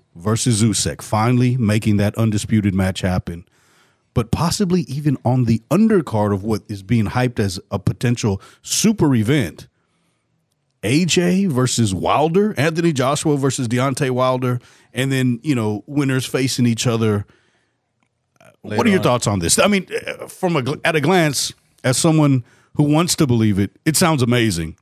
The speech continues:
Speaker 1: I mean,
Speaker 2: Yeah.
Speaker 1: what are your thoughts?
Speaker 2: Yeah, I mean, it sounds incredible. It sounds too good to be true.
Speaker 1: <laughs> It does sound too good to be
Speaker 2: I
Speaker 1: true.
Speaker 2: mean, it would be a huge night of boxing.
Speaker 1: Yeah.
Speaker 2: A huge night of boxing.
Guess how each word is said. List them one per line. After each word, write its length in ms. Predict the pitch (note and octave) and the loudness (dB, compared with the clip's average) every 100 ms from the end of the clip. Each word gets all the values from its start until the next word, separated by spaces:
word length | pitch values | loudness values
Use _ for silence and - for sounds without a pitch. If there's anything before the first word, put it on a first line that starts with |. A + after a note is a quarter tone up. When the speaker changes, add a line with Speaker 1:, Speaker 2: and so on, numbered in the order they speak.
| - | -4
Speaker 1:
I 120 | B2 | -2
mean, 280 | B2+ A2+ G2+ | 2 2 0
Speaker 2:
Yeah. 220 | G2+ F#2 | -4 -2
Speaker 1:
what 120 | D#3 | 0
are 20 | D3 | 0
your 80 | |
thoughts? 340 | B2 D#2+ - - _ _ | 0 -4 -6 -16 _ _
Speaker 2:
Yeah, 160 | F2+ G2 | -10 -8
I 20 | |
mean, 140 | F#2+ G2 | -6 -8
it 160 | G#2+ | -10
sounds 460 | G#2+ G#2+ G2 - - | -8 -6 -6 -10 -20
incredible. 600 | F#2+ A2+ C3 C#3 A2 A2+ | -12 -2 -2 0 -2 -6
It 60 | G#2+ | -8
sounds 300 | G#2+ G#2+ - | -10 -10 -12
too 160 | - | -10
good 160 | G#2+ A2 | -8 -8
to 60 | G#2+ | -8
be 100 | G#2+ | -10
true. 240 | - A#2 | -6 -2
Speaker 1:
<laughs> 20 | |
It 140 | A#2+ - | -2 0
does 280 | A3 F#3+ F3+ | -2 0 0
sound 240 | F3 D3 | 0 -2
too 120 | E3 | -8
good 140 | D#3+ D3+ | -8 -6
to 40 | |
be 140 | C#3+ A2+ | -4 0
Speaker 2:
I 40 | |
Speaker 1:
true. 180 | A2+ A#2+ | 0 0
Speaker 2:
mean, 140 | G#2 A2+ | -4 -4
it 120 | B2+ | -2
would 120 | B2+ | -2
be 140 | B2+ A#2 | 0 -2
a 40 | |
huge 320 | - C#3+ C3 | -2 -2 0
night 140 | B2 A2 | 0 0
of 80 | G#2+ | 0
boxing. 440 | A2+ A2 B2 B2 - - | -2 -2 -8 -8 -12 -8
Speaker 1:
Yeah. 200 | F2+ D2+ | -4 -4
Speaker 2:
A 40 | - | -4
huge 420 | - - D3 B2 | -16 -8 -6 -4
night 160 | A2+ F#2+ | -4 -4
of 80 | |
boxing. 460 | G2 G2 - F#2+ | -4 -6 -6 -10